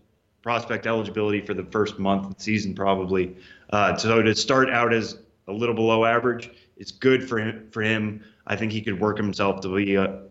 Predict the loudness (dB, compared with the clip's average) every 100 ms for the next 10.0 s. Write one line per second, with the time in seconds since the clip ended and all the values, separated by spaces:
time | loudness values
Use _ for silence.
0 | -8 -6 0 2 4 2 0 -2 -6 -14
1 | _ _ -2 2 4 2 2 0 -2 -6
2 | -6 -2 0 0 -2 -4 -10 -14 -2 0
3 | 2 2 0 0 -2 0 0 2 2 0
4 | -2 -2 -2 -2 0 -2 -4 -4 2 4
5 | 4 0 -12 -20 -10 -4 -2 0 2 2
6 | 0 -6 -2 -2 0 0 -2 -10 -18 _
7 | _ -2 2 0 2 0 0 0 0 0
8 | -2 0 0 0 -6 -6 -2 0 -2 -8
9 | -8 -8 -4 -2 -2 0 2 2 -2 -8